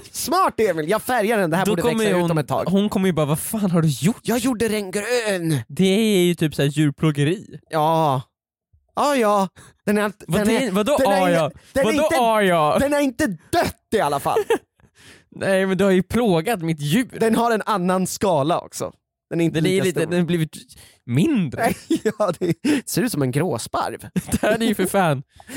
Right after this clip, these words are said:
Speaker 1: Det är en skata.
Speaker 2: <laughs> Det är en kråka, för helvete.
Speaker 1: <laughs> Nej, men, eh, Emil, ska vi inte bara vara ärliga och säga att den dog?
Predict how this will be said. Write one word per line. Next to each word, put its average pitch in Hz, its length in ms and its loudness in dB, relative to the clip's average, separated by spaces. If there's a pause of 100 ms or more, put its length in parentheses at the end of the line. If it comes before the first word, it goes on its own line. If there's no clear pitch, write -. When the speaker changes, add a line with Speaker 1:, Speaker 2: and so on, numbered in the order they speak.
(160)
Speaker 1:
Det 233 60 0
är 226 40 2
en 202 60 0
skata. - 560 -2
Speaker 2:
<laughs> - 180 -4 (1160)
Det - 100 -4
är 226 40 2
en - 60 0
kråka, 208 680 0
för 196 100 -2
helvete. 156 680 0 (840)
Speaker 1:
<laughs> - 840 -10
Nej, 185 160 0
men, 208 200 -2
eh, 202 200 0 (460)
Emil, 151 360 -2 (680)
ska - 140 -8
vi 139 80 -2
inte 123 140 -8
bara 117 140 -4
vara 101 200 -6
ärliga 98 440 -10
och - 80 -12
säga - 300 -10
att - 100 -20
den - 160 -16
dog? - 180 -12